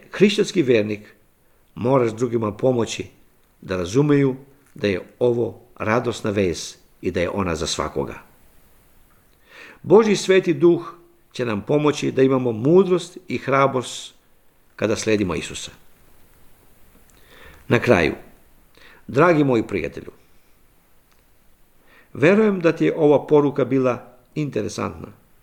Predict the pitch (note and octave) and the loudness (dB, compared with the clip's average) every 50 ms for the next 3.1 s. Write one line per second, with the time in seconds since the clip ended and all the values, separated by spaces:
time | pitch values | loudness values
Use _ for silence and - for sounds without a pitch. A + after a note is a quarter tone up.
0 | _ _ _ _ _ _ _ _ _ _ _ _ _ _ _ _ _ _ _ _ | _ _ _ _ _ _ _ _ _ _ _ _ _ _ _ _ _ _ _ _
1 | _ _ _ - F#3+ G3+ G3 G3 F#3 - F#3 F3 F3+ F3+ - G3 G3+ G3 G3+ G3 | _ _ _ -2 2 4 4 4 4 2 2 0 0 2 2 2 4 4 4 2
2 | - F3 D#3 D#3+ C#3+ C3+ C#3+ G3 G#3+ G3+ F#3 E3+ E3 D3 B2+ D3+ D#3+ C#3 C3+ B2 | 2 2 2 2 2 2 4 4 4 6 6 4 4 4 2 2 2 2 0 -2
3 | - - | -4 -8